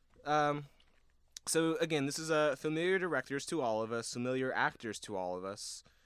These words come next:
and tonight we wanna discuss some, some,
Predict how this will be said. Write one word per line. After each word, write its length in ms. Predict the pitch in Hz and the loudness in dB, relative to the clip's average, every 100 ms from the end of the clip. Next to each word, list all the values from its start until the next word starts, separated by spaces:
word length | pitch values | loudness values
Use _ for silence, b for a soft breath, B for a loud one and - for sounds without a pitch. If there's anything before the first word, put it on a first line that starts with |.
| b b b b - | b b b b -6
and 360 | 135 135 135 | -4 -2 -2
tonight 560 | - - 127 170 208 101 | -4 -6 -2 0 0 -2
we 160 | 135 135 | -4 -2
wanna 300 | 135 131 123 | -2 -2 -2
discuss 720 | - - 123 120 - - - _ | -4 -2 -2 -2 -4 -6 -10 _
some, 380 | - - 127 127 - | -8 -4 -2 -4 -6
some, 440 | - 123 120 117 | -6 -4 -4 -8